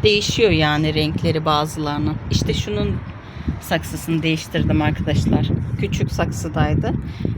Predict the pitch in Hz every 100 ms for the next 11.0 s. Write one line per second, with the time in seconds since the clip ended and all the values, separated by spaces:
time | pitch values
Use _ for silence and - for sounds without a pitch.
0 | - - 165 156 165 - 156 - - 156
1 | 156 151 - - - - - - - -
2 | - - - - - - - - - 202
3 | 185 196 - - 160 151 - - - -
4 | - - - - - - - - - -
5 | - - - - - - - - - -
6 | - - - - - - - - - -
7 | 196 180 156 - 165 160 175 - - 214
8 | - - - - - - - - - -
9 | - - - - - - 185 160 175 -
10 | 175 214 - - - - 165 147 156